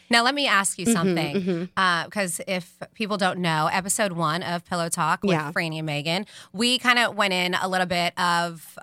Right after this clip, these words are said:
Speaker 1: who we are and why we came about.
Speaker 2: Right.
Speaker 1: And Megan is still, wasn't, it's not like she wasn't, she still is not only a radio personality, but she also is an influencer and a model and an actress. So was the thing he's, what he wasn't supportive of, was it that part of the career? Do you think it was a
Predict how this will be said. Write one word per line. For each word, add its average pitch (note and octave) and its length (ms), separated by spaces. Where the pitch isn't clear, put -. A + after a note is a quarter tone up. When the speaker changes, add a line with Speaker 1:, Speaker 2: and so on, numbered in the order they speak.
Speaker 1:
who C4 140
we B3 140
are E3+ 320
and F3 100
why F3 140
we F3+ 80
came F#3 160
about. D#3+ 320
Speaker 2:
Right. F3 180
Speaker 1:
And F3+ 500
Megan F#3+ 640
is A3+ 300
still, G3 400
wasn't, F3+ 400
it's F#3 180
not F#3+ 140
like F#3 160
she - 100
wasn't, E3 280
she F#3 260
still A#3+ 340
is F3+ 500
not F3 200
only E3+ 160
a E3+ 40
radio F3 220
personality, D#3+ 640
but D#3+ 280
she E3 220
also D#3+ 680
is D3+ 320
an D3+ 80
influencer D#3 640
and G3 100
a E3+ 40
model D#3+ 320
and F3+ 80
an A3 60
actress. C4 500
So G3+ 680
was G3 160
the G3+ 80
thing G#3 200
he's, F#3+ 320
what F#3+ 200
he G3 120
wasn't F3+ 200
supportive F#3+ 400
of, G#3+ 220
was F3+ 140
it F3 200
that G3 200
part G3 180
of F#3+ 60
the F#3 60
career? G#3+ 460
Do G3+ 100
you F#3 40
think F#3+ 140
it G3 60
was F3 140
a D#3+ 140